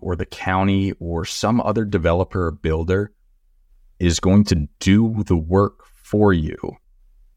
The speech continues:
meaning the road was getting done for you, those, those are great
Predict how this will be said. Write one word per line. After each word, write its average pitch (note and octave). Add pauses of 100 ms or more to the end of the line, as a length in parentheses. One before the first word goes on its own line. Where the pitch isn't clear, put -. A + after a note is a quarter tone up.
meaning F2+
the F2
road F#2+
was - (400)
getting F#2+
done F2+
for G#2+
you, D#2+ (1000)
those, C3
those D3+
are C#3+
great G2